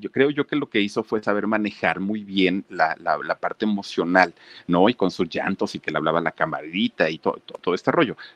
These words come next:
Pero en realidad, vocalmente, no, no, no, no, no. Para, para mí no creo que tenga como méritos para haber ganado,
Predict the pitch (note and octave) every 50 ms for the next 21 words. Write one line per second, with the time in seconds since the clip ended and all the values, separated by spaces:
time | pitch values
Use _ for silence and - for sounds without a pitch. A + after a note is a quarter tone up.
0 | _ - A2+ A#2 A#2+ A#2+ - - B2+ B2 B2+ C3+ C3 D3+ E3+ F3 _ _ _ _
1 | _ _ - A2+ G#2+ F#2+ G#2+ G#2 G2+ _ - E3 E3+ F3+ E3 D3 C#3+ C#3 C#3 -
2 | - F3 F3+ - - - - - E3+ F#3+ G3+ D#3+ A2+ E2+ E2 G2 G#2 G2+ G#2 G#2
3 | G2 G2 F#2 F2+ F2 D#2+ - - F#2+ F#2 D#2 - - G2+ G2+ A#2 B2+ B2+ C3 C3
4 | - A#2 G#2 - G#2 _ - G2 F#2+ F#2+ G2+ - - F2 E2+ E2+ F2+ F2+ F2+ F#2+
5 | - - - - - - D#2 D#2 E2 F#2+ G#2+ G2+ G#2+ G#2+ F#2+ F2 E2+ D#2+ D#2+ -